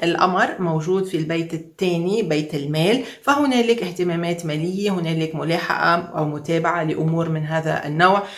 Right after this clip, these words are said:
هنالك تحديد مسار معين، يمكن في مقابلات، يمكن تطلبوا مواعيد أيضًا فقط لحتى تظبطوا الأمور، يمكن تكون أمور قانونية، فانتبهوا.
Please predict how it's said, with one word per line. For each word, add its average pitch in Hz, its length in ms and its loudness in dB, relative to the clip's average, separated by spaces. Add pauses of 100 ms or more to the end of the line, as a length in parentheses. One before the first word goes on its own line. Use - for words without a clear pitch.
(160)
هنالك 196 440 4
تحديد 170 800 -2
مسار 165 440 2
معين، 180 760 0
يمكن 160 420 -2
في 165 240 -2
مقابلات، 160 720 2
يمكن 170 260 -4
تطلبوا 165 380 -2
مواعيد 160 580 2
أيضًا 208 400 2 (240)
فقط 226 340 0
لحتى 170 540 0 (220)
تظبطوا 165 400 -2
الأمور، 147 400 -4
يمكن 151 300 -4
تكون 170 280 -2
أمور 170 320 0
قانونية، 160 720 -2 (200)
فانتبهوا. 139 720 -4